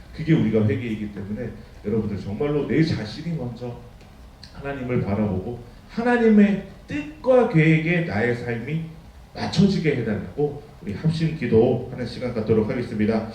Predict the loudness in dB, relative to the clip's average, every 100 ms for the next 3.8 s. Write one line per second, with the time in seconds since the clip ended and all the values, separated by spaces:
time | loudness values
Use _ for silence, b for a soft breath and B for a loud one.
0 | B B B 2 4 6 4 4 6 6
1 | 6 4 4 4 6 6 4 6 6 6
2 | 4 2 4 6 6 6 4 4 2 4
3 | 2 2 4 6 6 2 -4